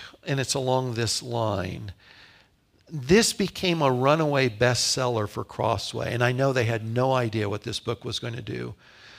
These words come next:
It sold right, right out of the gate, it sold a quarter million copies for a Christian devotional, which is almost unheard of. And I don't know how many times it's been published, but they are just developing this to the uttermost. And his message is simple.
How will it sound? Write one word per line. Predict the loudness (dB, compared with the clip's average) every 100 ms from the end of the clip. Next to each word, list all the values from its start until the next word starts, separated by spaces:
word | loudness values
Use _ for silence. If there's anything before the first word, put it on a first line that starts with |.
| -4
It | 0 0
sold | 2 4 8
right, | 8 8 4
right | 4
out | 6
of | 4
the |
gate, | 2 2
it | 2
sold | -2 -2
a | -2
quarter | 0 0
million | 0 0 -2
copies | -4 -2 -2 -4 -8
for | -6
a | -4
Christian | -2 0 -2 -6
devotional, | -6 -2 -2 -2 -6 -8 -8
which | -6 -6
is | -6
almost | -6 -6 -6 -6 -8
unheard | -8 -8 -8 -6
of. | -8 -10 -16 -20 -20 -20 -20 -20 -20 -16 0
And | 2 4
I | 4
don't | 4
know | 2
how |
many | 0 -2
times | 0 0 0
it's | -4
been | -6 -6
published, | -2 0 2 2 0
but | 0
they | 6 6
are | 6
just | 4 2 0 -2 -10 -10
developing | -2 2 4 2 -2 -4
this | -4 -4
to | -4
the | 0 2
uttermost. | 2 0 -4 -6 -8
And | -2 -2
his | 0 0 0 0
message | 2 4 4 2 0 0 -6 -18 -20 -4
is | 2 4
simple. | 4 4 2 0 -4 -6 -8